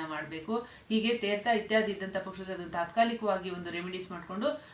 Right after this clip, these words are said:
ನಂತರದಲ್ಲಿ ಮನೆಯ ಶುದ್ಧೀಕರಣ ಆಗಿರ್ಬೋದು, ತಾಂತ್ರಿಕ ಕಾರ್ಯ ಇತ್ಯಾದಿಗಳನ್ನ ಮಾಡಿದ್ರೆ, ಒಂದು ದೈವವನ್ನ ಕರೆಸ್ತಕ್ಕಂಥದ್ದು, ಏನಾದ್ರೂ ನಿಮ್ಮಲ್ಲಿ ಆಚರಣೆ ಇದ್ರೆ ಪೂಜೆಯನ್ನ ಮ-, ಮನೆಯಲ್ಲಿ ಮಾಡಿಸ್ತಕ್ಕಂಥದ್ದು,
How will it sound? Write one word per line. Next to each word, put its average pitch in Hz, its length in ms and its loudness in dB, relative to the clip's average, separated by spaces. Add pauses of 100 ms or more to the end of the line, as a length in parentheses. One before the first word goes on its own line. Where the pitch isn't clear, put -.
ನಂತರದಲ್ಲಿ 214 500 4
ಮನೆಯ 202 320 2
ಶುದ್ಧೀಕರಣ 208 580 2
ಆಗಿರ್ಬೋದು, 185 480 -2
ತಾಂತ್ರಿಕ 214 420 -2
ಕಾರ್ಯ 190 260 2
ಇತ್ಯಾದಿಗಳನ್ನ 185 680 0
ಮಾಡಿದ್ರೆ, 170 680 -2
ಒಂದು 190 200 -2
ದೈವವನ್ನ 202 400 2
ಕರೆಸ್ತಕ್ಕಂಥದ್ದು, 190 720 -2
ಏನಾದ್ರೂ 190 300 -2
ನಿಮ್ಮಲ್ಲಿ 180 280 -2
ಆಚರಣೆ 175 400 -2
ಇದ್ರೆ 170 180 -6
ಪೂಜೆಯನ್ನ 190 440 -2
ಮ-, 190 220 -4 (240)
ಮನೆಯಲ್ಲಿ 202 360 6
ಮಾಡಿಸ್ತಕ್ಕಂಥದ್ದು, 185 840 -2